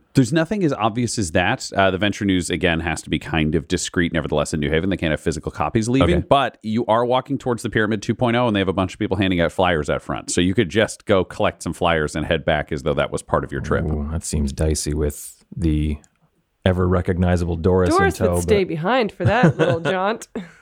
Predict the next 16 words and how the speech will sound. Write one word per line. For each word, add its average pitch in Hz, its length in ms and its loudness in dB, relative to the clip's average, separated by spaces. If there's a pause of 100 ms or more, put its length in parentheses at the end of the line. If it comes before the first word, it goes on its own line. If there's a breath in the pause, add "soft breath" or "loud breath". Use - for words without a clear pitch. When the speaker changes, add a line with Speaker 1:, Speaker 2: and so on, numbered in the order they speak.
(600 loud breath)
Speaker 2:
Uh, 92 480 2 (1600)
all 104 100 6
right. 85 280 0 (180)
Yeah, 90 180 4
Everett 92 300 2
would 92 100 0
say, 92 300 2
uh, 85 380 0
um, 82 200 -4 (920)
"Go 98 100 0
back 98 240 2
across 82 380 0
the 80 80 -12
street 67 400 -4
and, 64 200 -4
uh, 64 240 -2